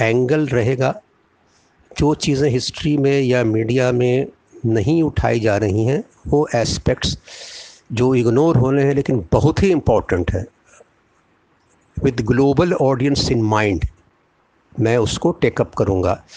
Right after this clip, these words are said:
मेरे साथ एक ड्रॉबैक है, मैं बार-बार बताता रहूँगा कि मैं इसको पढ़ नहीं रहा हूँ या कोई पॉइंट्स नहीं देख पाऊँगा या कोई डेटा वगैरह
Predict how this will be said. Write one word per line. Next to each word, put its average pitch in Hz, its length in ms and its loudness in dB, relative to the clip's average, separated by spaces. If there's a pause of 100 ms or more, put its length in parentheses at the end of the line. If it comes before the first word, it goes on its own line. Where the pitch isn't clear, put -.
(240)
मेरे 127 200 0
साथ 151 420 0
एक 135 140 -2
ड्रॉबैक 120 520 2
है, 139 160 0
मैं 120 200 0
बार-बार 117 340 0
बताता 117 400 0
रहूँगा 117 400 0
कि - 240 -6
मैं 117 280 0
इसको 120 280 0 (520)
पढ़ 151 140 2
नहीं 147 300 0
रहा 107 120 0
हूँ 87 200 -2 (1300)
या 120 100 2
कोई 131 280 0 (140)
पॉइंट्स 131 400 2
नहीं 139 140 2
देख 123 260 0
पाऊँगा 95 420 0 (160)
या 110 100 0
कोई 117 300 -2 (360)
डेटा 120 340 0
वगैरह 120 500 0